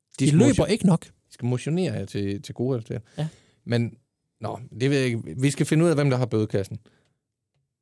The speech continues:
Speaker 1: Og så skal vi sige til ham, der bestyrer bødekassen, og vi skal sige til Glenn, som er cheftræneren, at hvis Emil Holm en gang imellem lige kommer lidt for sent, så er der en grund til det.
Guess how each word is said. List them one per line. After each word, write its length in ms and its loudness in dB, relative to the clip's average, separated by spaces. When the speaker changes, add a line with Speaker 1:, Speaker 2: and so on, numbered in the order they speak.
Speaker 1:
Og 60 -2
så 100 -2
skal 140 -6
vi 60 0
sige 180 0
til 120 0
ham, 140 0
der 60 0
bestyrer 280 -6
bødekassen, 580 0
og 180 -4
vi 80 -2
skal 160 -8
sige 160 -4
til 200 -10
Glenn, 360 0
som 260 -4
er 120 -8
cheftræneren, 720 -4
at 120 -2
hvis 540 -2
Emil 260 2
Holm 200 2
en 80 0
gang 180 0
imellem 200 2
lige 240 0
kommer 240 0
lidt 180 2
for 120 -10
sent, 500 -2
så 120 -2
er 40 2
der 60 0
en 60 0
grund 200 -6
til 140 -10
det. 140 -12